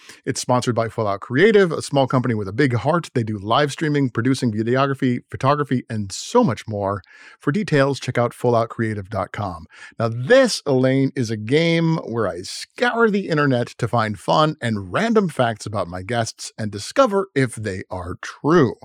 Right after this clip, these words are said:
I have to say, you have left hardly a digital footprint. So this was not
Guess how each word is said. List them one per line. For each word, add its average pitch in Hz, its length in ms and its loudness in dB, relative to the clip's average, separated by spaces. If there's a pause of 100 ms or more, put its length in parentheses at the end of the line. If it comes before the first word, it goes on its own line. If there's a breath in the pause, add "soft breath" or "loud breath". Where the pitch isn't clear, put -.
(800)
I 147 120 0
have 185 240 0
to 151 100 -2
say, - 460 -4 (120)
you 180 520 0
have 147 260 2
left 147 320 0 (280)
hardly 240 560 2
a 147 80 4
digital 131 380 4
footprint. 110 420 -2
So 110 80 -4
this 180 160 0
was 208 160 0
not 131 460 6